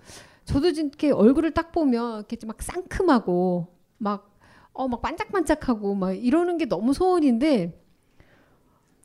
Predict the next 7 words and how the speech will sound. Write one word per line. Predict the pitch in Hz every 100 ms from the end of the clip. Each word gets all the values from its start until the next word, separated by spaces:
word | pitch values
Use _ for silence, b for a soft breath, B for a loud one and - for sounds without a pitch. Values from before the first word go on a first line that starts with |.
| -
제일 | 277 107 415
많이 | 427 381 339
들은 | 269 262 233
게 | 240 196 160 _ _ _ _
"뭐가 | - 202 240 -
불만이냐." | - 202 180 165 - 165 147 180 - - _ _ 202 - _ _ b b b b b b b b _ -
좀 | - 202 190 175